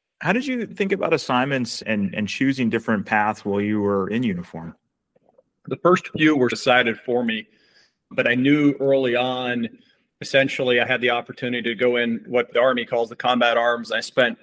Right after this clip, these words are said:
Speaker 2: my first probably about six years in the infantry and in armored cavalry and reconnaissance. And so you think of Abrams tanks and Bradley fighting vehicles, much of the same kit that's still being used today.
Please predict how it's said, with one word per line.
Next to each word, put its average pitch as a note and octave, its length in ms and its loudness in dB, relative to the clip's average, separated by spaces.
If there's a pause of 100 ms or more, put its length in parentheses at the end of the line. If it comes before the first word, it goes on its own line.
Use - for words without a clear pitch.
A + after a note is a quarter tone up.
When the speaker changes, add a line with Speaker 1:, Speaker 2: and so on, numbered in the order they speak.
Speaker 2:
my A2+ 80 -4
first - 640 0 (460)
probably E3 220 0
about A2 100 -4
six - 320 -2
years C#3 380 4
in A#2+ 60 -2
the A#2+ 120 0
infantry C3 580 0
and A#2 100 2
in A2+ 320 -2
armored A#2+ 340 2
cavalry A2 580 0
and G#2 100 -8
reconnaissance. A2+ 840 -6
And A2 100 -10
so A#2 120 -4
you G#2+ 40 -4
think A#2+ 280 0
of G#2+ 120 -2
Abrams A#2 480 0
tanks A#2 400 0
and G#2+ 80 -16
Bradley A2+ 340 2
fighting A#2 360 0
vehicles, A#2 460 2
much C3+ 200 4
of C#3 60 -2
the A#2 80 -8
same A#2+ 420 0
kit C3 220 2 (100)
that's A2 160 -2
still B2 240 2
being A2+ 240 0
used A2+ 360 -4
today. A#2 520 4